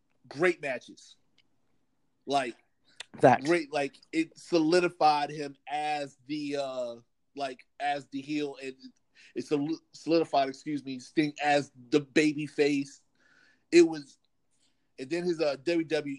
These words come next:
Speaker 1: E run, um, it coulda, a lot coulda been made more of it. I wish they would have inducted him in the Hall of Fame. I know a lot of people was talking about, a lot of people have been talking about that on Twitter, that the W W E should have done that.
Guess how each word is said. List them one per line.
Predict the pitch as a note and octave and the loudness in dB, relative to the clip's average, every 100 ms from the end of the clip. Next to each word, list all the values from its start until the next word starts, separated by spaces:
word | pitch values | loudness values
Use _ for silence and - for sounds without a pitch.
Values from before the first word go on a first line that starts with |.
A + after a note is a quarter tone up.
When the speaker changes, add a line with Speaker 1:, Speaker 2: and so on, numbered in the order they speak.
| - | -10
Speaker 1:
E | D#3+ | -10
run, | D3 D3 D3 C#3+ C3+ C3+ | -4 -2 -2 -4 -8 -10
um, | C3 C3+ C3+ C3 B2+ A2+ _ _ - | -6 -4 -4 -8 -12 -16 _ _ -10
it | D#3 | -8
coulda, | D3+ E3 D3+ D3 | 0 2 2 0
a | |
lot | D3 D#3+ E3 | -2 -4 -4
coulda | E3 C#3+ | -6 -6
been | C#3+ C3+ | -6 -6
made | C3+ C3 | -8 -4
more | C#3+ C#3+ | -2 -2
of | C3+ | -2
it. | C#3 C3 - | -6 -6 -6
I | C3 | -4
wish | C#3 E3+ E3 | 0 -2 -2
they | - | -6
would | D3 D3 | -4 -2
have | C3+ | -4
inducted | C3 D3+ D3 D3 | -4 -2 -2 -4
him | C3+ | -10
in | C3 | -8
the | B2 | -4
Hall | C#3+ B2+ | -4 -4
of | |
Fame. | - D3 D3 C#3 | -4 -6 -6 -8
I | C#3 | -8
know | C#3+ | -4
a | |
lot | C#3 C3+ | -4 -4
of | |
people | C#3 A#2+ | -6 -14
was | - | -6
talking | D3+ C#3+ | -4 -4
about, | C3+ C3+ - - - _ | -4 -8 -8 -18 -20 _
a | |
lot | C#3+ | -2
of | E3+ | 2
people | F#3 | 2
have | E3+ E3+ | 2 0
been | D#3+ | -2
talking | E3+ D#3 | -2 -2
about | D3+ C#3+ | 0 -2
that | C#3+ C#3 | -2 -6
on | B2+ | -8
Twitter, | - D3 C#3+ B2+ | -2 0 0 -4
that | C3 B2+ - _ _ _ _ _ _ _ | -6 -6 -12 _ _ _ _ _ _ _
the | C#3+ | -8
W | C#3+ F#3 | 2 4
W | F3+ F3 - | 4 0 -2
E | E3+ D#3 | -10 -10
should | - E3+ | 0 0
have | D3 | 2
done | C3+ D3 C3 | 0 0 -2
that. | - | -12